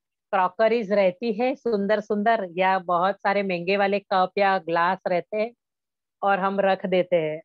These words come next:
<laughs> और मुझे पता नहीं, ऐसे ही अचानक से बात ये याद आई, तो मैं बता रही हूँ। तो हम, हम क्या कर रहे हैं,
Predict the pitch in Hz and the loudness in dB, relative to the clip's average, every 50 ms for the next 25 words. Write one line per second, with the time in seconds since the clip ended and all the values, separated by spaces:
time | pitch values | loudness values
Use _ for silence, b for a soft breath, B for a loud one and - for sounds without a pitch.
0 | _ _ 202 185 185 190 - _ 254 269 - 156 196 196 190 190 185 175 190 196 | _ _ -2 -2 -2 -2 -2 _ -2 -2 0 -2 -2 0 0 0 0 2 2 2
1 | 196 190 - 214 208 208 247 254 262 254 220 202 - - 214 214 220 214 190 - | 2 2 0 -4 -4 -2 -2 -2 0 0 -2 -2 0 0 0 2 2 0 0 0
2 | 208 196 196 185 - - 196 165 170 165 165 175 - _ 185 185 175 170 165 165 | -2 -4 -4 -6 -6 -6 -4 -2 0 0 0 0 -2 _ -2 -2 0 2 2 0
3 | 165 165 160 156 160 190 - _ _ _ _ _ _ _ _ _ _ _ _ _ | 0 -2 -4 -6 -8 -8 -12 _ _ _ _ _ _ _ _ _ _ _ _ _
4 | _ 208 202 214 202 190 185 175 - 185 180 175 170 160 156 156 151 151 _ _ | _ -6 -4 -2 0 0 0 0 2 0 0 0 0 -2 -4 -6 -10 -12 _ _
5 | _ _ _ _ _ _ _ _ _ _ _ _ - 262 302 - 240 214 220 247 | _ _ _ _ _ _ _ _ _ _ _ _ -8 -6 -4 -2 -2 -2 -2 -2
6 | 269 247 - _ _ _ _ _ _ - - - 226 233 269 240 - 339 302 302 | -6 -8 -10 _ _ _ _ _ _ -14 -4 -4 -4 -4 -4 -2 0 0 0 2
7 | 294 277 226 202 180 175 170 160 151 147 156 160 _ | 2 2 0 0 0 -2 -2 -4 -4 -6 -8 -14 _